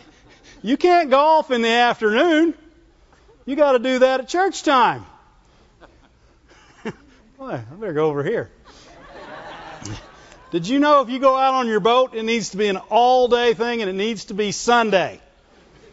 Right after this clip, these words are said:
Right? And if the game starts at eleven thirty, you need to find a church that's built around your game. Right?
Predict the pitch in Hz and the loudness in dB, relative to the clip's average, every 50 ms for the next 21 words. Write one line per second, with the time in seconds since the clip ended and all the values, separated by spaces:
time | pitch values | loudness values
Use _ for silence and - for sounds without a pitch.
0 | - 170 - _ 123 - 147 - - _ 147 - 151 143 _ _ _ _ _ _ | -20 -20 -20 _ -20 -20 -20 -20 -20 _ -20 -20 -20 -20 _ _ _ _ _ _
1 | _ _ _ - 147 170 190 226 254 269 - - - - _ _ _ _ _ _ | _ _ _ -4 0 2 4 4 2 0 -4 -10 -20 -20 _ _ _ _ _ _
2 | _ _ _ _ _ - 147 151 170 180 175 - 170 160 139 196 226 262 277 285 | _ _ _ _ _ -8 -4 0 0 0 0 0 -2 0 0 2 2 2 0 0
3 | 285 277 254 - - 262 254 254 254 247 247 226 - - - 202 185 185 185 202 | 0 0 -2 -2 0 0 2 2 2 2 0 -2 -6 -6 -2 0 0 2 2 2
4 | 233 254 262 254 254 254 247 208 - 262 262 269 262 247 226 185 165 160 185 180 | 4 2 2 0 -2 -4 -4 -2 0 2 2 4 4 2 2 2 0 0 -2 -4
5 | - - - _ _ _ _ _ _ _ _ _ - 151 170 220 240 262 262 233 | -10 -16 -20 _ _ _ _ _ _ _ _ _ -8 -4 -2 0 0 0 0 0
6 | 202 202 - 220 220 226 233 233 208 180 - - - - - 294 302 285 240 202 | 0 0 2 2 2 2 2 0 -2 -4 -6 -6 -4 0 2 4 4 4 2 0
7 | 160 - - 185 156 123 143 151 214 220 214 208 196 190 185 208 220 233 233 226 | -2 -6 -6 -6 -6 -4 0 2 2 2 2 0 -2 0 0 2 2 2 0 0
8 | 190 156 196 220 214 170 151 185 220 240 233 202 156 135 117 - - - _ _ | 0 2 2 2 2 2 0 0 0 2 0 -2 -4 -6 -10 -14 -20 -20 _ _
9 | _ _ _ _ _ _ - - - _ 381 370 _ _ - 359 - - _ _ | _ _ _ _ _ _ -20 -20 -20 _ -20 -20 _ _ -20 -20 -20 -20 _ _
10 | 294 _ _ _ _ - _ _ - - - _ _ _ - _ _ _ - 143 | _ _ _ _ _ -20 _ _ -20 -20 -20 _ _ _ -20 _ _ _ -2 2
11 | 160 180 196 247 285 285 - | 4 4 4 4 2 0 -2